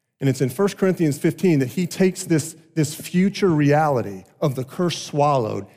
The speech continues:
and he brings it into the present. When he says in verse fifty-four of First Corinthians fifteen, "Death is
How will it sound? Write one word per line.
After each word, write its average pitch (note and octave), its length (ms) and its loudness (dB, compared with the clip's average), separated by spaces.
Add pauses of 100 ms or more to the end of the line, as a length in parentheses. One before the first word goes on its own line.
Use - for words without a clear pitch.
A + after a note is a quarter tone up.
(200)
and C3 100 -2
he B2 100 0
brings C3 460 -2
it D3+ 180 -2
into A#2 680 -2 (840)
the B2+ 180 -4
present. B2+ 520 -4 (540)
When C3+ 160 2
he C3+ 60 4
says C#3 280 2
in B2+ 160 0
verse C#3 240 2
fifty-four C#3 720 0
of G#2+ 80 -4
First C3+ 240 -2
Corinthians C3 480 -2
fifteen, A#2+ 580 -2 (1500)
"Death D#3+ 560 2
is D#3 500 4